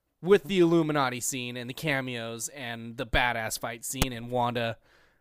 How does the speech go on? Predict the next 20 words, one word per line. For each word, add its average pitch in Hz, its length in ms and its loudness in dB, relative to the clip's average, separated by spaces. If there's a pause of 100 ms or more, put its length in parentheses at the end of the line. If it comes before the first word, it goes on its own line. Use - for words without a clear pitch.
(200)
being 170 260 4
able 165 260 2
to 156 60 -4
be 156 140 -4
showed 165 360 4
off, 156 260 4
'cause 165 220 -2 (300)
you 208 120 -10
can't 262 220 0
have 202 200 -2
Mon-, 190 300 2
Wanda 175 340 -2
do 156 200 0
this 147 180 -2
in 147 80 -2
the 143 60 0
main 147 400 0
M 123 200 -8
C - 180 -4
U 104 260 -10